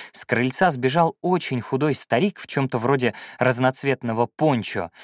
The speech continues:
с длиннющими седыми волосами, заплетёнными в косы, и посохом, на верхушке которого был тёмно-зелёный камень. Клоук, паршивец! —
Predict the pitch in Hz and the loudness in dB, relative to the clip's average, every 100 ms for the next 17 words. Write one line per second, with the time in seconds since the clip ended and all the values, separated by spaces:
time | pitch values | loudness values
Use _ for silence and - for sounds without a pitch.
0 | - - 117 127 170 180 208 220 - 160 | -12 -8 0 2 4 4 4 2 0 0
1 | 143 - 135 151 147 113 113 113 208 180 | 0 0 0 2 2 2 0 2 2 2
2 | 120 113 131 135 156 135 120 113 - - | 0 -2 -4 -2 0 0 0 0 -4 -2
3 | 170 - 123 113 - - 208 202 131 - | 0 0 0 -2 -4 2 2 2 -2 -6
4 | 95 87 - - 135 135 131 160 - - | -8 -8 -20 -2 2 2 0 -4 -6 -12
5 | 104 113 - 196 202 175 147 135 - _ | -4 -2 2 2 4 2 0 -2 -6 _
6 | 131 139 113 - - 165 202 202 180 139 | -2 0 0 -6 0 2 4 2 0 -2
7 | 127 113 110 117 113 107 - 92 85 85 | -2 0 0 0 -2 -6 -8 -10 -10 -18
8 | - _ _ _ _ _ _ _ _ _ | -20 _ _ _ _ _ _ _ _ _
9 | _ _ - 277 - 254 214 165 - - | _ _ -2 0 2 2 2 -2 -6 -4
10 | 285 302 208 - - 403 190 147 143 139 | 0 2 0 -4 -2 2 2 0 -6 -6
11 | - | -10